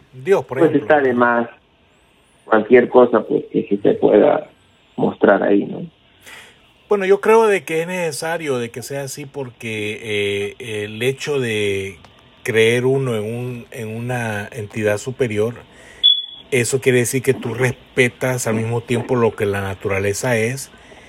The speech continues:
Speaker 1: y uno tiene, eh, cree en sí mismo, ¿no? Cree en lo que tú haces, cree en a donde, a donde tú vas. Es una conexión de todo, es una conexión del universo para con uno mismo.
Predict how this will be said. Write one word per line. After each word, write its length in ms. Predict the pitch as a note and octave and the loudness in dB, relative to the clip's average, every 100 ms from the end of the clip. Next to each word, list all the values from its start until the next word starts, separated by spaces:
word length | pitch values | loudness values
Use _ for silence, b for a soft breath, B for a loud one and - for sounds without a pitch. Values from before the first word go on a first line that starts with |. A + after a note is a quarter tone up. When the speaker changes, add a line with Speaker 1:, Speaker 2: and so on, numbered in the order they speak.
| b b - | b b -8
Speaker 1:
y 300 | F3+ F3 G3+ - - - - | -2 0 0 -4 -20 -14 -4
uno 260 | C3 C3+ | 2 2
tiene, 360 | C3 B2+ C3 B2 - - - | 2 2 2 0 -6 -20 -12
eh, 240 | G#2+ G#2+ A2 | -8 -8 -6
cree 340 | - C3+ C#3 B2 | 4 8 8 6
en 100 | A#2 | 0
sí 160 | C3+ | 0
mismo, 420 | C3+ C#3+ B2 G2+ G2 | 0 2 2 0 -2
¿no? 180 | G#2 | -4
Cree 260 | G2+ A#2 A#2 | 0 2 2
en 80 | A#2+ | 2
lo 120 | A#2 | -2
que 120 | A2+ | -4
tú 260 | - B2+ B2 | -4 0 2
haces, 340 | C3 B2+ A#2+ | 2 0 -4
cree 180 | - A2+ | -2 -2
en 260 | A2 A2 G#2+ | 0 -2 -4
a 220 | A2 A2 | -4 -4
donde, 340 | G#2 G#2 G#2 | -4 0 0
a 40 | G2+ | 0
donde 220 | G2+ G2 | -4 -6
tú 200 | - A#2+ | -2 2
vas. 420 | B2 B2+ B2+ - B B B B - | 2 2 -2 -8 B B B B 0
Es 80 | C#3+ | 4
una 220 | F3 F3+ | 6 4
conexión 500 | E3 C#3+ C3 - D#3 | 4 2 2 2 4
de 80 | D3 | 4
todo, 240 | D3 F3+ | 4 6
es 80 | C3 | 6
una 140 | B2 C3 | 4 0
conexión 440 | C#3 C3 B2 C#3 | -2 -2 0 0
del 140 | C3 B2 | 2 2
universo 440 | A#2+ B2 C#3 C3+ | 2 2 2 0
para 220 | B2 A2+ | -2 -2
con 180 | - G#2+ | -2 -4
uno 160 | A2+ A2+ | -2 0
mismo. 440 | E3 C#3+ G#2 G2+ | 0 -2 -4 -8